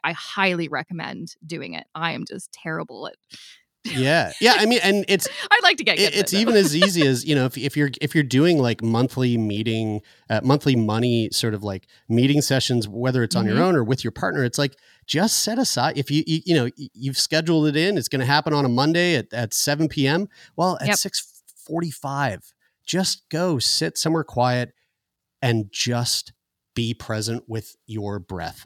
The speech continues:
Speaker 2: and your body and slow your breathing down, you know?
Speaker 1: Or there's, like, lots of grounding techniques if you feel those emotions rising and you're just like, "Ah." There's so many ways, just, like, Google grounding techniques that you can do to get yourself back into that mode of, like,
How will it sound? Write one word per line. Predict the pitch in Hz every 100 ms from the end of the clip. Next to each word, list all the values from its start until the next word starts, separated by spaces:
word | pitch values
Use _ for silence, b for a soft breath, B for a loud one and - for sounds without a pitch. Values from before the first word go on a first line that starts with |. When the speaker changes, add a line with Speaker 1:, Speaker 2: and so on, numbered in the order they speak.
| -
Speaker 2:
and | 113 107
your | 104
body | 95 85 82 71 - -
and | 120 117 113
slow | 107 - 110 127
your | 139 135
breathing | 110 101 98
down, | 92 87 - _
you | 117
know? | 110 123
Speaker 1:
Or | 196
there's, | 208 202
like, | 214 196
lots | 214 220
of | 214 175
grounding | 180 196 202 208 202
techniques | 190 190 - 185 165 - 185
if | 175
you | 165
feel | - 170
those | 170 165
emotions | 170 160 160 - 160 -
rising | 160 156 160 165 165 147
and | 151
you're | 160
just | 151 160
like, | 160 165 202
"Ah." | 285 320 339 330 302 294 b b b b
There's | 175 190
so | - 208 190
many | 190 180
ways, | 160 160
just, | 160 156 -
like, | 180 -
Google | 196 165 147
grounding | 160 320 370 359 294 214
techniques | 226 190 190 165 - -
that | 156
you | 180
can | 196
do | 165 160 156
to | 165 - _ -
get | 175
yourself | - 165 - 123 147
back | 165 139 151 - -
into | 151 -
that | 147 143 -
mode | 156 147 156
of, |
like, | 156